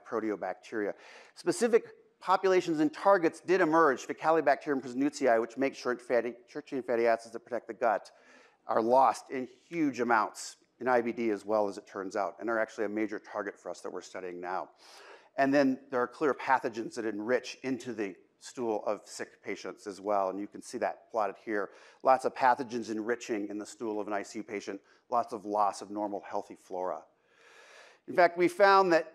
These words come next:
at I C U admission, the most abundant organism in the gut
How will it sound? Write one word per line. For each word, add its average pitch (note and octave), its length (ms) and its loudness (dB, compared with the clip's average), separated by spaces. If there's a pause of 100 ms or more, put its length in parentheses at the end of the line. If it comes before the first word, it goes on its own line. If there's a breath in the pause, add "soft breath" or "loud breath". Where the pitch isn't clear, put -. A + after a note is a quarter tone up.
(140)
at D#3 80 4
I F3+ 80 6
C F3+ 140 0
U F#3+ 40 8
admission, F3 380 4
the D#3 60 4
most D#3 180 4
abundant F3 320 4
organism D3+ 640 4 (220)
in F3+ 160 4
the E3 100 6
gut D#3 440 4